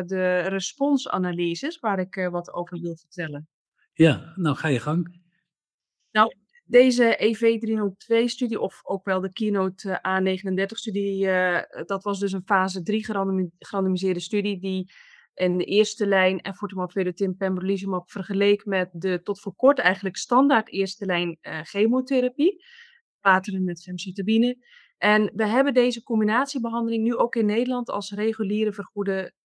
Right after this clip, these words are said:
Speaker 1: zorg sinds één maart van dit jaar.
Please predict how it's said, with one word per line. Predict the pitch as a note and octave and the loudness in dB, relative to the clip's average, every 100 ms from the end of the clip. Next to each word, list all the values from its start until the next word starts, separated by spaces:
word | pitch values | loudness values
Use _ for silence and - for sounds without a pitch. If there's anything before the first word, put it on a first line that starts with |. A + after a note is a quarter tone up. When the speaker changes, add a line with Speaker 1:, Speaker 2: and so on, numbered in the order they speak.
| _ | _
Speaker 1:
zorg | - - G3 F#3+ - - | -10 -2 0 0 -2 -14
sinds | - G#3 F#3+ - | -2 0 0 0
één | F#3+ G3 | 0 2
maart | F#3 E3+ E3+ | 2 0 0
van | F#3 | -8
dit | F3 E3 | -6 -6
jaar. | F3 C#3+ C3+ - | -2 0 0 -4